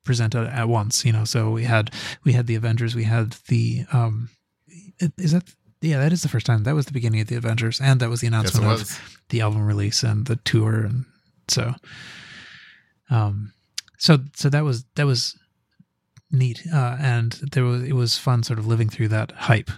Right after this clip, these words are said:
Speaker 1: you know, and, and I think it was significant for them. Um, it, there was, there was a time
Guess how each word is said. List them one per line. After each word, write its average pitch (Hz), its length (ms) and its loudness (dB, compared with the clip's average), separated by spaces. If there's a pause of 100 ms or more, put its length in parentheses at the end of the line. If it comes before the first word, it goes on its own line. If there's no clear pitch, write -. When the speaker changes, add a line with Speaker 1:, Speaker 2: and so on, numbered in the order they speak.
(140)
Speaker 1:
you 127 100 2
know, 110 120 0
and, 123 380 -2 (100)
and 147 180 2
I 139 80 0
think 131 160 4
it 123 40 0
was 117 120 0
significant 120 520 0
for 123 80 -2
them. 117 260 -2 (120)
Um, 117 260 2 (880)
it, 143 260 -4
there 139 120 2
was, 131 300 0 (220)
there 123 120 0
was 120 140 2
a 120 40 -2
time 131 420 0